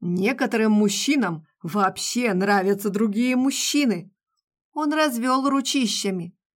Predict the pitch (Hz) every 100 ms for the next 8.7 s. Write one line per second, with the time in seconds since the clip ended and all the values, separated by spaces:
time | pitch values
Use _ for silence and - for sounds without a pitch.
0 | _ _ _ _ _ 185 175 - - 254
1 | 277 285 277 269 254 202 - 185 180 -
2 | _ - 208 214 220 - 254 240 226 226
3 | 220 277 196 220 214 214 254 254 - 196
4 | 196 185 175 180 175 233 220 262 233 160
5 | - _ _ _ _ _ _ 170 - 214
6 | 226 285 202 - _ _ _ - 196 196
7 | 214 247 247 196 202 - 214 220 226 214
8 | 220 240 208 - 185 175 175